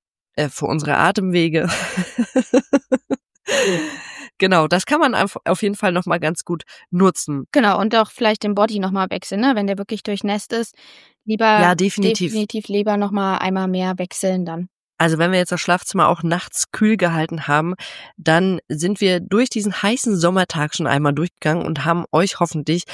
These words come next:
Speaker 1: gute Tipps mit an die Hand geben können und wie ihr mit eurem Sommerbaby und der Hitze etwas zurechtkommen könnt. Eine letzte Frage habe ich jetzt noch. Manchmal ist es ja so, dass die kleinen Babys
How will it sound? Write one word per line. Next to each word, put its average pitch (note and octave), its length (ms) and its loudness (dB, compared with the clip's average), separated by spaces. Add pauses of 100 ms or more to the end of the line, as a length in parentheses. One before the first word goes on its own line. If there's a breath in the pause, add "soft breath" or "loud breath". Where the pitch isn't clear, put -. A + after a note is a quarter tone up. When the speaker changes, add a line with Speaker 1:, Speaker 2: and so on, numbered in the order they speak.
(180 loud breath)
Speaker 1:
gute A#3+ 240 2
Tipps - 300 -2
mit E3+ 160 0
an D#3+ 120 2
die D#3+ 120 0
Hand E3+ 240 0
geben E3 260 2
können E3+ 420 0
und E3+ 260 -6 (100)
wie C3+ 240 -12
ihr C#3+ 100 -4 (180)
mit C#3 260 -6 (100)
eurem F3 340 2 (340 loud breath)
Sommerbaby F#3 720 2
und A#3 200 0
der F#3+ 80 0
Hitze F3+ 380 -4 (280 loud breath)
etwas G3+ 400 0
zurechtkommen D#3 640 0
könnt. E3+ 260 0 (300 loud breath)
Eine C#4 240 2
letzte B3+ 240 2
Frage F3+ 340 0
habe F3 160 -4
ich - 80 -16
jetzt - 220 -6
noch. E3+ 240 -2 (320 loud breath)
Manchmal G#3 580 2
ist - 240 -4
es - 160 -8
ja D#3+ 160 0
so, D#3 300 -2 (220 loud breath)
dass C#3+ 180 -2
die D3 100 -6
kleinen D3+ 460 -2
Babys D#3+ 560 -4